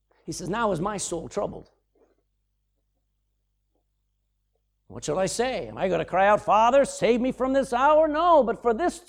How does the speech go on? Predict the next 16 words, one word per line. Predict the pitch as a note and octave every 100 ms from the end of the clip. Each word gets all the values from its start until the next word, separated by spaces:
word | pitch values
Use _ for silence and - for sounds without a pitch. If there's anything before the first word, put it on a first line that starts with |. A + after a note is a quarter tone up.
| -
cause | E4+ B3 G3+ - - _ -
came | - D#4+
us, | A#3 G#3+ - - -
came | - C#4
I | A3 G#3
unto | G#3 G3
this | F#3+ F#3+
hour. | G3+ G3 E3+ - - _
So, | -
"Father, | B2 - D4+ D4+ A#3 _ -
I | F3
ask | A#3+ -
you, | D3+
glorify | D3 C#3+ G3 A#3 A#3+ A3+ A3+ F#3+ F#3+
thy | E3 E3 E3
name." | C#3 B2 A2 F#2+